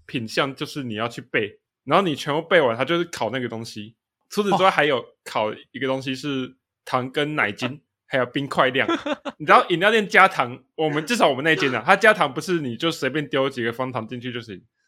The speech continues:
Speaker 1: 它那个是液体状的糖，
Speaker 2: OK。
Speaker 1: 所以你要加多少量，你其实是要练习的，才有办法加入准确的克数。你，你总不能说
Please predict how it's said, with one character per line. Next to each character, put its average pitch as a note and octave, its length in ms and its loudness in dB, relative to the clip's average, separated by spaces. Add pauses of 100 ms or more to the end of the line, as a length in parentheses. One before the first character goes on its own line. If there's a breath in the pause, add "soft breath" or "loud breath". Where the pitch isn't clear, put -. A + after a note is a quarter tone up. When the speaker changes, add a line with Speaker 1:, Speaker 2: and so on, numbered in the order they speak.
Speaker 1:
它 F#3+ 120 4
那 A3 100 0
个 F#3 60 0
是 F#3+ 260 -8
液 G3 160 0
体 B2+ 180 -8
状 D3 180 -2
的 A#2+ 80 0
糖， G#2 200 -14
Speaker 2:
OK。 - 60 -20 (500)
Speaker 1:
所 G3 160 2
以 G#3 40 6
你 C3 360 -2
要 F#3 120 6
加 F3 220 4
多 D#3 220 0
少 B2 200 0
量， B2 280 -2
你 G2+ 80 -10
其 B2+ 180 -6
实 A#2+ 60 -10
是 D#3 80 0
要 C3+ 40 2
练 C#3 160 -2
习 G#2+ 220 -12
的， F2+ 180 -20
才 - 140 -4
有 C3 80 0
办 D3+ 100 -2
法 C3 120 -8
加 C#3 160 4
入 D3 420 -2
准 A#2+ 180 -4
确 D3+ 160 -4
的 A#2+ 80 -4
克 B2 280 -4
数。 A#2+ 260 -10 (1300)
你， B3+ 380 -2
你 D#3+ 160 0
总 D3+ 180 2
不 E3+ 80 2
能 E3+ 160 6
说 D#3+ 300 2